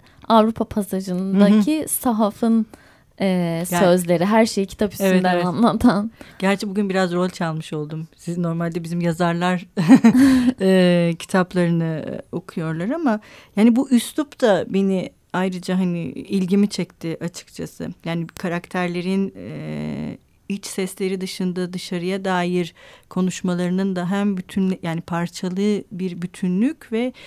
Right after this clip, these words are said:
Speaker 2: hani benzetmeler yoluyla daha şeye dönüşmesi. Yani şiirsellik ve bütünlüğü bir arada taşıması. Ben öyle düşündüm en azından. O yüzden bi-, bir bölüm okumak istedim. Lütfen kusura bakmayın.
Speaker 1: Ne
Speaker 2: Bugün
Speaker 1: demek,
Speaker 2: biraz
Speaker 1: ne
Speaker 2: rol
Speaker 1: güzel.
Speaker 2: çalınmış oldu.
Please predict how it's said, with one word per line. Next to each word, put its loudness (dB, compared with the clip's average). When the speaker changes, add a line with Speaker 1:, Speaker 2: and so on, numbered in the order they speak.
Speaker 2:
hani -2
benzetmeler 0
yoluyla -2
daha 0
şeye -2
dönüşmesi. -8
Yani -8
şiirsellik -4
ve -4
bütünlüğü -2
bir -6
arada -10
taşıması. -14
Ben 0
öyle -6
düşündüm -14
en -10
azından. -10
O -4
yüzden -2
bi-, -10
bir -8
bölüm -4
okumak -8
istedim. -12
Lütfen -14
kusura -12
bakmayın. -4
Speaker 1:
Ne 4
Speaker 2:
Bugün -4
Speaker 1:
demek, 0
Speaker 2:
biraz -4
Speaker 1:
ne -2
Speaker 2:
rol 0
Speaker 1:
güzel. -4
Speaker 2:
çalınmış -2
oldu. -6